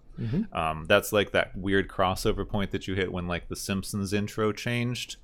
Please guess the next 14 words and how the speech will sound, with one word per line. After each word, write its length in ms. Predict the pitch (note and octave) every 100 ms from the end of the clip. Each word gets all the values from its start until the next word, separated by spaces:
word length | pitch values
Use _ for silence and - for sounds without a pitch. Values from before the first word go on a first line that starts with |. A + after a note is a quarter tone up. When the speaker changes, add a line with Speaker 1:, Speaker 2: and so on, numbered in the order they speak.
| - -
Speaker 2:
They 140 | - F#2
Speaker 1:
Yes. 120 | F2
Speaker 2:
redid 320 | G2 F#2 F#2
it 120 | G2 F2+
Speaker 1:
<laughs> 120 | F2+
Speaker 2:
in 220 | F2 E2+ -
more 280 | G2 G2+ F#2+
modern 400 | F#2 F2+ F2 E2
vector-based 680 | F2+ - G2+ F#2 F#2+ -
animation 560 | F#2+ F#2 F2+ F#2+ - G2
programs, 760 | - A2 G#2+ A2 A2+ A#2 - - -
which 280 | - F#2+ -
this 340 | F2+ A#2 - -
is 680 | G#2+ F#2+ F2+ F2 - -